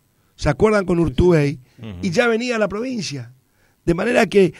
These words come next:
Speaker 1: acá no llegó ni Flybonding, ni Norwegian, ni ninguna de las que son las low cost, que ojalá que lleguen, pero que no nos digan de que el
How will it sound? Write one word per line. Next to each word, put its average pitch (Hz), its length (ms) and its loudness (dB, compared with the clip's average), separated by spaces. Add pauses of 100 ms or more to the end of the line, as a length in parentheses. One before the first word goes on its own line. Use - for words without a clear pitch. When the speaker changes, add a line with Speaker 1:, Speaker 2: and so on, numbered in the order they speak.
(140)
Speaker 1:
acá 180 300 2
no 208 120 2
llegó 196 320 6
ni 185 160 4
Flybonding, 202 720 4
ni 160 120 -2
Norwegian, 175 760 0 (220)
ni 156 100 -10
ninguna 196 360 -6
de 190 60 0
las 160 100 0
que 160 100 -6
son 185 160 -6
las 165 100 -4
low 151 160 -2
cost, 208 280 0 (260)
que 196 100 -4
ojalá 202 400 -2
que 220 160 -8
lleguen, 185 600 -2 (720)
pero 165 180 0
que 160 120 -8
no 147 120 -4
nos 127 200 -10
digan 180 480 -6 (380)
de 156 120 0
que 160 260 -2 (360)
el 165 320 4